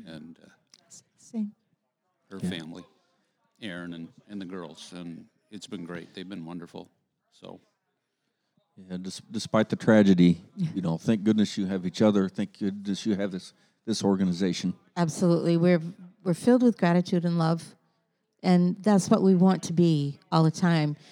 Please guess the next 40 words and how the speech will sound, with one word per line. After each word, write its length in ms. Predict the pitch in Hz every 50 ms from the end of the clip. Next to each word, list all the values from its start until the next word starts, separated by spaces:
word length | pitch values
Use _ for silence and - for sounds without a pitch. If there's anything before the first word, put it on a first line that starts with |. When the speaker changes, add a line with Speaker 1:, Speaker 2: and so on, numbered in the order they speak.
| - - _ _
Speaker 2:
So 440 | - - - 190 175 165 160 165 - - 95 95 180
the 80 | 165 151
grief 440 | 170 202 196 185 180 180 - - - -
and 120 | 185 170
all 160 | 175 175 170 175
of 120 | 165 165
those 380 | 180 170 170 170 160 - - - -
other 260 | - 185 170 180 165
things 540 | 165 - 175 165 160 160 160 156 - - - - _ _ _ _ _ _ _ _ _ _ _ _ _ _ _ _ _ _ _ _ _ _ _ _ _ _ _ _ _ _ _ _ _ _ _ -
are 60 | 180
dealt 280 | 165 156 214 202 202 -
with, 360 | 180 170 170 165 156 - - _ _ _ _ _ _ _ _ -
but 160 | - - -
coming 280 | - 202 190 185 175 175
here 280 | 165 185 175 170 165
is 320 | 151 156 147 - 180 - - _ _ _ -
all 120 | 156 160
good 320 | 143 - 143 139 135 - - _ _ _ _ _ _ _ _ _ _ _ -
all 120 | 156 156 151
the 80 | 156 -
Speaker 3:
Okay. 120 | - -
Speaker 2:
time. 220 | 135 120 131 135 139 _ _ _ _ _ _ _ _ _ _
Thank 300 | - 160 147 147 - -
you. 100 | 135 127 151 - -
Speaker 3:
Okay, 240 | - - - 92
well, 180 | 95 101 104 98
thank 280 | - - 120 113 - -
you 60 | 104
for 140 | - - 92
your 120 | 92 92
time. 260 | - - - - - 170
Speaker 2:
Yes, 260 | 165 156 156 - -
thank 280 | - 208 202 190 -
you 80 | - 180
so 180 | - - 208 185
much, 220 | 170 156 - -
Speaker 1:
you. 60 | - -
Speaker 2:
both 200 | 165 156 151 -
of 120 | 151 -
you. 240 | - - 175 175